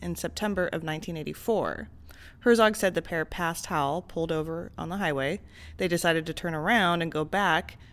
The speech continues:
Shermantine stopped the car, took Herzog's gun, and shot Howell to death and stole his wallet. They made about eleven dollars from that robbery.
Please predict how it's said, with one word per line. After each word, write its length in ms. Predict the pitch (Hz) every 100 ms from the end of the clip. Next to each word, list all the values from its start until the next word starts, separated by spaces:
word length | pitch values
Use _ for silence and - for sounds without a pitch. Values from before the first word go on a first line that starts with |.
| -
Shermantine 600 | - 214 214 208 180 175
stopped 300 | - 165 -
the 80 | -
car, 440 | 180 147 160 190 -
took 200 | - 190
Herzog's 500 | - 185 180 156 156
gun, 480 | - 202 202 160 170
and 180 | - 165
shot 240 | 175 170
Howell 220 | 175 165
to 60 | 165
death 340 | 156 139 139 -
and 120 | 175
stole 220 | - 175
his 100 | 190
wallet. 340 | 180 160 143 - - - - - - -
They 80 | 196
made 160 | 190
about 200 | 180 175
eleven 340 | 170 165 180 180
dollars 280 | 156 147 156
from 140 | 151
that 160 | 135 -
robbery. 480 | 135 131 135 147